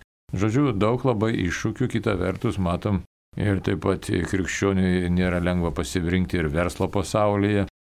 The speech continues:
teisingai, nes, e, yra didžiulė konkurencija atsiradusi ir daug nesąžiningumo, korupcija.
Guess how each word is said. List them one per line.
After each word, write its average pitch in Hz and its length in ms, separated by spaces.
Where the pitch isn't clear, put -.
teisingai, 101 840
nes, 85 340
e, 73 460
yra 71 500
didžiulė 82 360
konkurencija 101 640
atsiradusi 107 720
ir 80 240
daug 80 200
nesąžiningumo, 80 1300
korupcija. 104 680